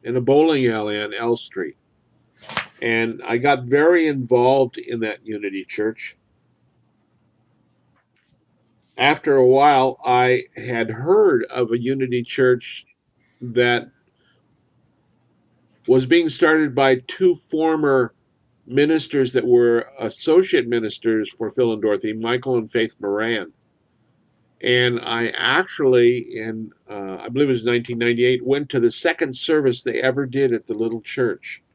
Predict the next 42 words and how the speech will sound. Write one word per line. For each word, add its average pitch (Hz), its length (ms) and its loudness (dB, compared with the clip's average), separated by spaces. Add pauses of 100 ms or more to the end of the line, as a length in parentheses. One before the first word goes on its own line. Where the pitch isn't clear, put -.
(380)
on 107 140 -10
Twenty-fourth 123 600 -2
and 107 160 -12
K 135 220 -4
Street. 85 460 -8 (760)
Then 127 220 0
I 156 100 0
didn't 156 220 0
go 147 120 4
back 135 280 0
for 131 180 2
a 127 40 4
year, 127 320 2
and 110 300 -6
then 127 140 0
I 147 100 0
went 143 280 -2
back, 131 380 0 (500)
and 104 200 -4
did 110 160 0
I 131 280 0
ever 127 380 0
get 120 200 0
involved? 101 720 -6 (1000)
Um, - 380 -16
I 127 120 0
basically 156 540 2
said 135 340 2
yes 147 360 0
to - 200 -6
everything. 123 560 0 (1300)
And 113 200 -4
after 143 340 2
a 123 100 6
while, 135 380 4
I 123 140 0
was 110 240 -2
a 110 80 -8
member 127 360 0
of 117 120 -2
the - 80 -10
board. 135 540 2